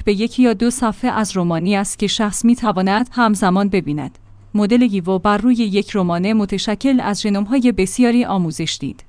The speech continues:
به عنوان عنوان ژنوم باکتریایی، کولی ای، کولی به تنهایی دارای دو میلیون تا چهار میلیون جفت پایه است.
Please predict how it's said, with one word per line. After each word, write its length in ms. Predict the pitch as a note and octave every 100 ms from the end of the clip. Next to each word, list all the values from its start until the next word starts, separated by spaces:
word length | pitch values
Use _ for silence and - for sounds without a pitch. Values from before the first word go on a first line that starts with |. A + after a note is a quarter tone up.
| -
به 120 | G#3
عنوان 360 | G3+ G3 G#3 F#3+
عنوان 380 | F#3+ F#3+ G#3+
ژنوم 420 | A3 G#3 G3 G3 G#3
باکتریایی، 680 | F#3+ F#3 - F#3 D#3 C#3+ - -
کولی 380 | - A3 B3+ A#3+
ای، 200 | G3 C4 -
کولی 280 | B3 A#3 G#3+
به 160 | -
تنهایی 480 | - A3+ G3+ A3 G3+
دارای 380 | G3 F#3+ A#3 B3
دو 160 | A3
میلیون 360 | A3 G#3 F3+ F#3+
تا 140 | G#3
چهار 380 | G#3+ A#3+ G#3+ B3
میلیون 360 | A3+ F#3+ F3+ F#3
جفت 300 | G#3+ F#3+ -
پایه 200 | A3+ G#3
است. 260 | C#3 -